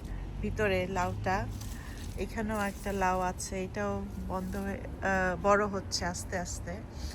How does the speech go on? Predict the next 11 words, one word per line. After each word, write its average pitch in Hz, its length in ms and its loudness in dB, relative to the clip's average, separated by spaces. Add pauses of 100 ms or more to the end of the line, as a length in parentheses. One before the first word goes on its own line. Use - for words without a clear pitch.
এখন 220 180 4 (120)
আমাদের 208 360 2 (840)
লাউয়ের 202 380 8
পাতাগুলি 214 500 4 (120)
দেখো 185 260 2 (460)
একদম 185 340 -2 (160)
হলুদ 202 300 -2
হলুদ 196 340 -2
হয়ে 196 200 0
যাচ্ছে। 180 440 0 (1800)
তা - 60 2